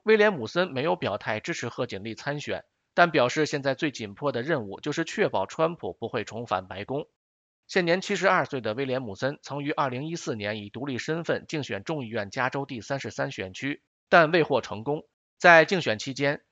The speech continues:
他推动的政策包括全民医疗保险和免除大学学费。他还主张联邦政府应就数百年来的奴隶制和种族歧视向美国黑人支付巨额经济补偿。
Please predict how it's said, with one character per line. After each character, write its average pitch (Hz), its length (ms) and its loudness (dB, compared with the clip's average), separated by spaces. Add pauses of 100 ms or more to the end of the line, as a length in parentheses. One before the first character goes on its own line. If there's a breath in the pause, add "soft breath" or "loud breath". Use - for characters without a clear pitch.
(120)
他 208 140 4
推 226 160 -2
动 190 180 2
的 151 100 2
政 165 180 -2
策 113 220 -2
包 143 180 2
括 113 220 -2
全 120 220 -4
民 131 180 -6
医 170 100 -2
疗 131 160 0
保 110 240 -2
险 95 220 -6
和 117 160 -4
免 107 180 -6
除 120 140 -12
大 107 160 -2
学 110 180 -6
学 101 200 -6
费。 - 260 -4 (420)
他 170 140 8
还 165 160 8
主 123 120 -6
张 143 200 0
联 135 160 0
邦 151 180 0
政 143 160 -2
府 110 140 -6
应 131 160 -6
就 127 160 -2
数 175 180 0
百 110 160 0
年 110 180 -2
来 113 140 0
的 117 140 -4
奴 107 160 -8
隶 147 140 -4
制 127 200 -4
和 117 140 -4
种 98 200 -10
族 127 140 -8
歧 113 200 -8
视 - 280 -6 (220)
向 175 240 2
美 113 100 0
国 143 160 0
黑 196 160 -2
人 117 200 -2
支 151 140 -4
付 110 160 -8
巨 175 140 -6
额 104 180 -2
经 139 200 -10
济 117 80 -12
补 - 140 -12
偿。 95 340 -12